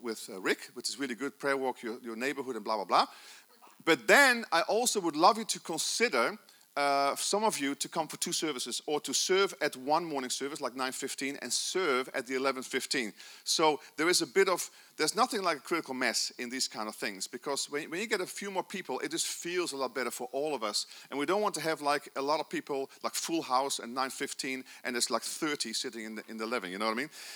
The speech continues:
So it won't happen, but I'm saying to you, that's what we don't want. And so the thing is, though, if you wanna consider, even for a month or so, some of you, not everybody, otherwise there's no room again, but some of you, some of you, maybe you wanna consider serving in the second service and go to the other one, or actually go to two services.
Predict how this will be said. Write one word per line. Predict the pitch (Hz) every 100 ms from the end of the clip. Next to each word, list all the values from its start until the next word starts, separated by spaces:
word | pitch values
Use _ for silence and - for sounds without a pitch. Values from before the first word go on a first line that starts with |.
| -
So | - 147 147
it | 143
won't | 139 120
happen, | 110 104
but | 110
I'm | 131 135
saying | - 151 139
to | 131
you, |
that's | 123 120
what |
we | 113
don't | 113
want. | 117 104 - -
And | -
so | - 165
the | 156
thing | 185 202
is, | -
though, | 156 143
if | 175 -
you | 180
wanna | 156 160 156
consider, | - 143 - 226 143 139 - -
even | 156 165
for | - 143
a | 131
month | 147 185 170
or | 131
so, | 131 123 123
some | - 190
of | -
you, | 117 113 135
not | 175
everybody, | 180 175 110 127
otherwise | 135 135
there's | 120
no | 120
room | 123 170
again, | 104 92 87 - - -
but | 143
some | - - 208
of | 214 160
you, | 135 85 - - - - - -
some | - - 208 220
of | 240 175
you, | 135 95 - - - -
maybe | 147 190 208
you | 220
wanna | 208 196
consider | 190 - 196 180 175 175 -
serving | - 196 196 180
in | 165
the | 151
second | 185 185
service | 170 175 170 165
and | 135 127
go | 151
to | 160 131
the | 143
other | 160
one, | 151 156 -
or | 143
actually | 147 151
go | 123 160 185
to | 156
two | - 165
services. | - 170 139 127 101 -